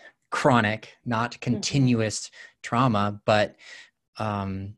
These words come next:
Speaker 1: isolated instances, yeah, I carried 'em with you. I, I carried them with me as a protective shield to guard me against getting hurt in the future,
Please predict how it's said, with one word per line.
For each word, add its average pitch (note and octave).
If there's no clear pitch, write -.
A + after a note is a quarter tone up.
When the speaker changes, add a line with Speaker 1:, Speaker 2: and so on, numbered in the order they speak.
Speaker 1:
isolated A2+
instances, G#2+
yeah, -
I G#2+
carried A#2
'em A2+
with A2
you. A2
I, A2+
I G#2+
carried A#2
them A2+
with A#2
me G#2
as A2+
a G2+
protective A#2+
shield G#2+
to -
guard A2
me G#2+
against G2+
getting G#2+
hurt G2+
in A2
the G2+
future, G#2